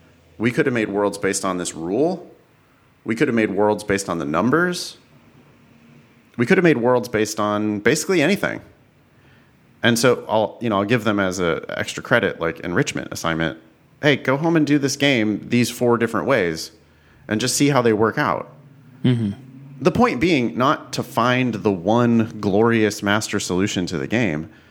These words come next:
Speaker 1: The point being that you're gonna be able to find, you're gonna be able to solve the game using any of those approaches.
Speaker 2: Yeah.
Speaker 1: And that's how you avoid having a panic attack on the day of the test, because I'm just,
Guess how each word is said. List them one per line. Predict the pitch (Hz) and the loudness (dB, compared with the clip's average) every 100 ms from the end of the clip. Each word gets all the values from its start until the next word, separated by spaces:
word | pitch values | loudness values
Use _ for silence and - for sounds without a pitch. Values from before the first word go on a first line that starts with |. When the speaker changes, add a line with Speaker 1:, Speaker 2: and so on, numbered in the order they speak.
| - - - - | -20 -20 -20 -6
Speaker 1:
The | 117 | -4
point | 117 156 156 82 | 0 2 2 0
being | 139 139 123 107 | 0 2 2 2
that | 107 101 - - - | 0 0 -4 -20 -20
you're | 120 110 120 | -6 0 0
gonna | 98 120 127 | 4 4 4
be | 107 110 | 2 2
able | 104 113 101 | 2 2 -2
to | - 104 | -4 -8
find, | - 110 110 110 101 | -2 0 2 0 -2
you're | 98 | -2
gonna | 117 147 | 2 2
be | 117 110 | 2 2
able | 117 | 2
to | 95 | -2
solve | - 113 135 | 0 0 0
the | 104 | -2
game | 98 95 | -2 -2
using | 98 107 107 104 - - | 0 -2 -2 -6 -6 0
any | 147 180 147 117 | 4 4 2 2
of | 95 87 | -2 -2
those | 85 76 | -4 -4
approaches. | 71 - 58 - - - - _ _ _ _ _ _ - | -8 -8 -10 -10 -14 -16 -20 _ _ _ _ _ _ -2
Speaker 2:
Yeah. | 95 85 - - - - _ _ _ - | 0 0 -2 -16 -20 -20 _ _ _ -4
Speaker 1:
And | 113 98 | -2 4
that's | 131 170 - | 4 4 0
how | 175 | -2
you | 175 147 | 2 2
avoid | 120 101 127 127 | 2 2 2 2
having | 120 113 101 | 2 0 -2
a | |
panic | 90 101 139 165 120 | -4 -2 0 2 0
attack | 107 98 95 | 0 0 -2
on | 95 | -4
the | 87 | -2
day | 107 | 0
of | 107 | 0
the | 87 | -2
test, | - 175 104 - | -2 0 0 -6
because | 98 110 101 - - - - - - - _ _ - | -8 -4 -6 -6 -18 -20 -20 -20 -20 -20 _ _ -4
I'm | 104 117 | 0 2
just, | 143 - - | 2 0 -10